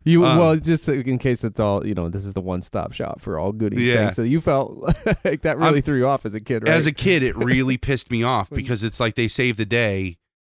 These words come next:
Speaker 2: And of all of them, Data just throws out this lie at the end. Like,
Speaker 1: Yeah, which is outside of his character. I mean, if, and,
Speaker 2: Totally
Speaker 1: and, 'cause
Speaker 2: outside
Speaker 1: if
Speaker 2: of his
Speaker 1: Chunk was
Speaker 2: character.
Speaker 1: saying that too,
Speaker 2: Yep.
Speaker 1: like, you would, it would kinda make some sense.
Speaker 2: Yep.
Speaker 1: But, uh, but yeah, so you're just, like, kinda
Speaker 2: Beca-,
Speaker 1: like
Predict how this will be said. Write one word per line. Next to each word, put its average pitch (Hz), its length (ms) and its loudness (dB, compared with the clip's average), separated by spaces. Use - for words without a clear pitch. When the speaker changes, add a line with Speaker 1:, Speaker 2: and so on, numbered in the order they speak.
Speaker 2:
And 135 180 2
of 127 100 0
all 165 300 4
of 120 140 -2
them, 120 260 2
Data 131 720 2
just - 220 -4
throws 165 240 0
out 196 160 -2
this 202 180 -2
lie 269 300 -2
at 160 180 0
the 107 180 0
end. 82 320 -6
Like, 113 200 0
Speaker 1:
Yeah, 117 340 -4
which 135 180 -4
is 143 120 0
outside 156 320 2
of 127 60 4
his 120 140 0
character. 120 360 0
I 101 40 2
mean, 113 120 0
if, - 260 -4
and, 139 80 2
Speaker 2:
Totally 226 400 4
Speaker 1:
and, 202 100 4
'cause - 100 2
Speaker 2:
outside 180 80 0
Speaker 1:
if 160 60 2
Speaker 2:
of 151 60 4
his 143 80 0
Speaker 1:
Chunk - 60 -8
was 139 80 4
Speaker 2:
character. 113 160 2
Speaker 1:
saying 117 120 0
that 107 200 -2
too, 226 180 2
Speaker 2:
Yep. 208 300 6
Speaker 1:
like, 123 200 -2
you 143 120 4
would, 131 180 0
it 135 140 0
would 127 260 0
kinda 139 240 0
make 123 200 0
some 98 160 -4
sense. 127 560 -2
Speaker 2:
Yep. 113 240 -2
Speaker 1:
But, 101 420 2
uh, 90 440 -2
but 123 80 4
yeah, 120 240 4
so 113 160 -4
you're 101 300 0
just, - 240 -8
like, 85 160 -4
kinda 90 160 -2
Speaker 2:
Beca-, 90 80 0
Speaker 1:
like 87 140 -6